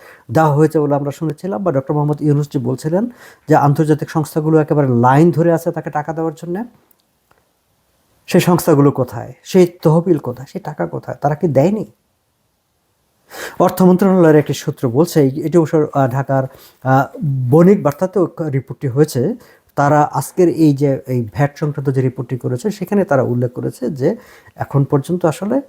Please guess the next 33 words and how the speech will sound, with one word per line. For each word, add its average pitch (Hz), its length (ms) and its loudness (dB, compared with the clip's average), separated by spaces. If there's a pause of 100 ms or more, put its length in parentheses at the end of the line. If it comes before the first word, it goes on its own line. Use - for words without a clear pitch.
(380)
দেড় 143 460 4
বিলিয়ন 127 500 -2
ডলার 117 460 -2
মাত্র 123 480 -8 (200)
বৈদেশিক 117 440 -6
সহায়তা 107 380 -6
পেয়েছে 139 340 0
এই 113 80 -8
সরকার। - 380 -14 (1080)
তাহলে 185 240 6
তেরো 190 420 2
বিলিয়ন 190 360 4
ডলারের 160 400 0
যে 160 120 -2 (160)
প্রতিশ্রুতি, 147 500 -6
কমিটমেন্ট 139 560 0 (420)
দেওয়া 151 220 4
হয়েছিল 139 320 0
এই 120 80 0
গভর্নমেন্টকে 123 480 -4
বা 139 300 2 (340)
যারা 143 240 4
লাইন 151 380 4
ধরে 147 200 2
দাঁড়িয়েছিল 143 500 -2
যে 131 140 -8
সরকারকে 131 440 -10
টাকা 135 260 -4
দিতে 123 220 -8
চায়, 123 160 -6
টাকা 131 240 -4
দিতে 127 240 -8
চায়, 120 200 -4